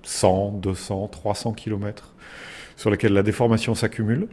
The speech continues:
qui sont séparés les uns des autres par des zones plus étroites où la déformation s'accumule pas, avec des gradients de déformation très abrupts.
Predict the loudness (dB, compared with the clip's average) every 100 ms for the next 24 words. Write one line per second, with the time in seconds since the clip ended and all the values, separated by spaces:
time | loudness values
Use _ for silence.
0 | -14 -8 -6 -2 -2 -2 2 2 4 4
1 | 4 4 2 4 4 4 4 0 -2 -4
2 | -2 0 2 0 -2 -2 2 2 0 -4
3 | -4 -6 -16 -6 0 2 2 0 -2 -4
4 | -6 -4 -6 -4 -4 -4 -8 -10 -12 -20
5 | -20 -20 -20 -8 -2 2 0 0 -2 -2
6 | -2 0 2 0 -2 -2 -4 -4 -6 -8
7 | -4 -2 0 -2 -4